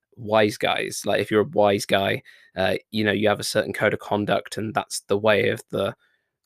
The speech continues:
like, the gang and so forth. Uh, and you have a mutual understanding. And then there's this business of made men, which are, like, they're, they're made from, like, Italian blood,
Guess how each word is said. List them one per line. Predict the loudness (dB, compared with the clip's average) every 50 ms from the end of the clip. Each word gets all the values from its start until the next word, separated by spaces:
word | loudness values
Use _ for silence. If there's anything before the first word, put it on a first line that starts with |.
| -10
like, | -4 -4 -2 -4 -2 -2
the | -2 -2 0
gang | 0 0 0 0 -2 -2 -2
and | -2 -4 -4 -4
so | -2 0 0 0 0
forth. | -2 -2 -2 -2 -2 -2 -4 -8 -18 -20 -20 -10 _
Uh, | -2 -2 0
and | 2 2 2
you | 2
have | 2 2 0
a | 0 0
mutual | 2 0 0 -2 0 0 2 4
understanding. | 4 4 2 0 0 0 0 0 0 -2 -4 -4 -4 -4
And | -4 -4
then | -4 0
there's | 0 0 0 -2 -4
this | -4 -2 -2 -2 -2 -8 -12 _ _
business | _ -2 -2 -2 -2 -4 -4 -2
of | -4 -4 -4 -8 -16 _ _
made | -2 0 2 4 4 4 2 2 0
men, | 0 2 2 2 2 0 0
which | -2 -2 0 0 0
are, | 2
like, | 4 2 2 0 -4 -14 -20 -20 -20 -20 -20 -20 -20 _ _ _ _ _ _ _ _
they're, | 0 2 2 2 2 0
they're | 2 2 4 4
made | 4 2 2 2 0
from, | -2 -2 -2 -2
like, | 0 -2 -2 -4 -4
Italian | -8 -6 -4 -2 0 2 2 2 2 0 0
blood, | 0 -2 -2 -2 -2 -4 -6